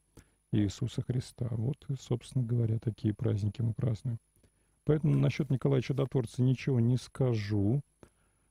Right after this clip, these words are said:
По поводу, э, схемы,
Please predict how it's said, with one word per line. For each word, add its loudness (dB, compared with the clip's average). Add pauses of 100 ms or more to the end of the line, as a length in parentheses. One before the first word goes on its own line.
(140)
По 4
поводу, 0
э, -6 (300)
схемы, 2